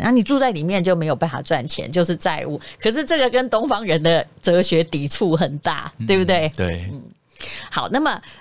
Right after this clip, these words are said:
Speaker 1: 财务杠杆怎么样运用哦？就市场先生会用一家五百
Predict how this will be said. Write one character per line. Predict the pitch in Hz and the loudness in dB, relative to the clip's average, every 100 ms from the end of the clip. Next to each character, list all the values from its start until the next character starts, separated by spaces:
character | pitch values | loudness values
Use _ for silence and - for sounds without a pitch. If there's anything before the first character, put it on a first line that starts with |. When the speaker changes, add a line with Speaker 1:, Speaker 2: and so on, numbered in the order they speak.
| - | -4
Speaker 1:
财 | - 208 | -2 0
务 | 254 320 269 | 0 0 -2
杠 | 330 330 202 - | -2 0 -2 -2
杆 | 165 - | -6 -6
怎 | - 143 | -2 0
么 | 127 | 4
样 | 180 196 - | 4 4 0
运 | 262 202 135 | 2 2 2
用 | 214 208 120 | 2 0 0
哦？ | 120 120 - | -6 -8 -2
就 | 165 | 0
市 | - 277 | 2 2
场 | 196 | 2
先 | 135 175 | 2 2
生 | 180 180 | 4 2
会 | 196 180 | 2 2
用 | 170 - | 2 -2
一 | 208 | -4
家 | 196 190 170 - | 0 -2 -2 -6
五 | 170 | -6
百 | 196 151 | -2 -4